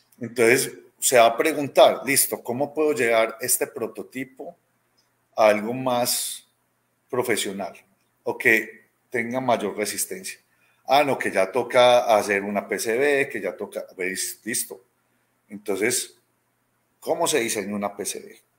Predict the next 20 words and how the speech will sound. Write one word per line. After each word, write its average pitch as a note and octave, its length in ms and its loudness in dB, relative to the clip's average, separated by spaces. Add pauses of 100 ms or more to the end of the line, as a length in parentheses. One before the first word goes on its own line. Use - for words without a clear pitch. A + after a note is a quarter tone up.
(140)
¿Para A2+ 260 0
qué A#2 140 -4
sirve B2 300 -4
una G2+ 260 -10
P - 80 -20
C - 140 -8
B? - 160 -20 (1000)
Y D3+ 120 2
de C#3+ 100 6
pronto C3+ 380 0
ir E3 120 -6
por G3 160 0
ahí. G#3+ 220 4 (180)
O B2 80 -6
sea, C3+ 320 8 (360)
creo F#3 380 4
que D3+ 160 4
todo F#3 580 0
tiene D3+ 300 -2
que - 320 -2